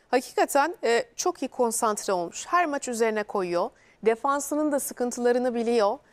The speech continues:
Ve ona göre de hareket eden, e, bir kaleci, e, zamanlaması vesaire duruşu her şeyi mükemmel. Güzel işleri imza attı. Bilemiyorum neler söylemek istersin Altay'la alakalı.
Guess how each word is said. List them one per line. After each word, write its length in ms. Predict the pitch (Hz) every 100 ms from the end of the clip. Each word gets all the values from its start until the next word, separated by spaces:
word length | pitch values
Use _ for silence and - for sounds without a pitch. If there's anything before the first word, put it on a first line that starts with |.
| _ _
Ve 80 | 233
ona 220 | 240 262
göre 280 | 277 254 262
de 120 | 220
hareket 400 | 233 214 226 262
eden, 320 | - 202 233 -
e, 300 | - 196 202 -
bir 160 | 233
kaleci, 600 | 233 247 233 214 214 208 277 _ _ - _
e, 480 | 202 196 196 202 202 196 196 - - _ -
zamanlaması 800 | 208 220 226 247 262 269 - 254
vesaire 440 | 262 - 277 262
duruşu 420 | 254 269 - 277 -
her 220 | 277 294
şeyi 220 | - 302
mükemmel. 560 | 240 233 254 220 226 240
Güzel 220 | 220 247
işleri 280 | 240 - 254
imza 340 | 262 208 202
attı. 360 | 190 - - 262
Bilemiyorum 380 | 208 214 190 208
neler 240 | 190 190 185
söylemek 380 | 190 175 180
istersin 400 | - - 185 -
Altay'la 440 | 190 180 - 175 170
alakalı. 460 | 170 175 - 170